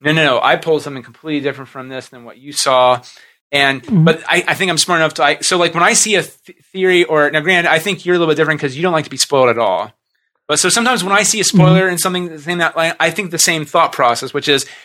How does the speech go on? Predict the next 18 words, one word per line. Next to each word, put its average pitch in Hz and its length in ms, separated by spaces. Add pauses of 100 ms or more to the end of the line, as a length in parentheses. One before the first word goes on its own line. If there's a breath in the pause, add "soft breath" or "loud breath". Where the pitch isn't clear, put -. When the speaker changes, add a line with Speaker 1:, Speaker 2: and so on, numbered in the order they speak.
(220 loud breath)
Speaker 1:
it 170 120
goes, 160 380 (140 soft breath)
"Okay, 156 500 (240 soft breath)
their 185 120
full 226 200
s-, - 160
number 175 300
one 165 260
rule 165 220
is 139 280
they're 143 120
trying 170 240
to 147 60
fuck 175 280
with - 140
me 123 140
here." 117 380 (100)
Speaker 2:
Mm-hmm. 156 300